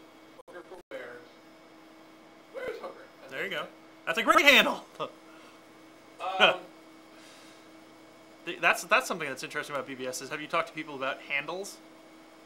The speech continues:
Speaker 2: 'Cause I think that's, um, something that's interesting, because B B Ss were, to some extent, anonymous, at least if they, you wanted to be. You know, you hear the whole thing like, "Oh, on the internet, no one knows that you're a dog," type thing. But the, the same thing is true on B B Ss. You could represent yourself as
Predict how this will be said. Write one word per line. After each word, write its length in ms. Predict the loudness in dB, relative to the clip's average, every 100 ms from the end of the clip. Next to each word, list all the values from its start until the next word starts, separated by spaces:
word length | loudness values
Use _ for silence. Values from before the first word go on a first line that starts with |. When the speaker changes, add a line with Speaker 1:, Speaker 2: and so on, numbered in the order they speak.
| -20 -20 -20
Speaker 2:
'Cause 120 | -8
I 60 | -6
think 180 | -6 -2
that's, 380 | -2 -2 -10 -12 -20 -20 -20 -20 -20 -20 -20 -20 -10
um, 200 | -8 -8
something 200 | -10 -12
that's 120 | -12
interesting, 340 | -8 -8 -8 -12
because 160 | -14
B 160 | -10 -6
B 100 | -4
Ss 280 | -4 -4 -10
were, 360 | -8 -6 -6 -8 -14 -20 -20 -14
to 80 | -4
some 160 | -2 -2
extent, 300 | -2 -6 -6
anonymous, 500 | -4 2 2 0 -6 -8
at 60 |
least 160 | -10 -10
if 80 | -8
they, 140 | -8 -10
you 80 | -6
wanted 180 | -4 -4
to 40 |
be. 80 | -8
You 80 | -6
know, 60 |
you 100 | -4
hear 140 | -2 -2
the 80 |
whole 80 | -4
thing 120 | -6 -8
like, 160 | -4
"Oh, 100 | 0
on 100 | 0
the 60 | 0
internet, 360 | -6 -4 -4 -4 -8
no 60 | -8
one 140 | -6
knows 280 | -6 -6 -6
that 140 | -8 -6
you're 140 | -4
a 60 | 0
dog," 460 | 0 0 -2 -6
type 140 | -10 -10
thing. 140 | -12 -14 -20 -16 -2
But 280 | -2 -2
the, 120 | -6 -6 -10
the 60 | -8
same 220 | -6 -6
thing 180 | -6 -6
is 80 | -6
true 200 | -4 -2
on 120 | -2
B 120 | -6
B 120 | -6 -4
Ss. 260 | -6 -8
You 100 | -8
could 140 | -4 -2
represent 340 | -2 -4 -6
yourself 340 | -6 -2 -2
as 160 | -2